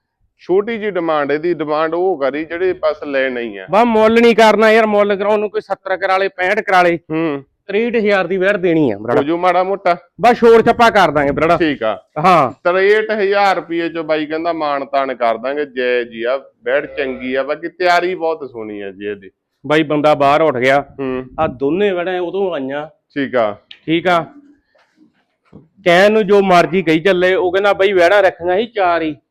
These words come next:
Speaker 1: ਹੂੰ।
Speaker 2: ਤੇ ਚਾਰਾਂ ਦਾ ਐਂ ਸੀਗਾ ਵੀ ਦੁੱਧ ਦਾ ਰਿਕਾਰਡ ਹੀ ਸੀ।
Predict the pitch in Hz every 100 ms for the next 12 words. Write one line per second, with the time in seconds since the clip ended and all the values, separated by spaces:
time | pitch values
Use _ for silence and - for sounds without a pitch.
0 | - 135 131 110 - 185 - 202 185 180
1 | 202 190 185 156 175 208 165 165 170 196
2 | 170 165 151 139 -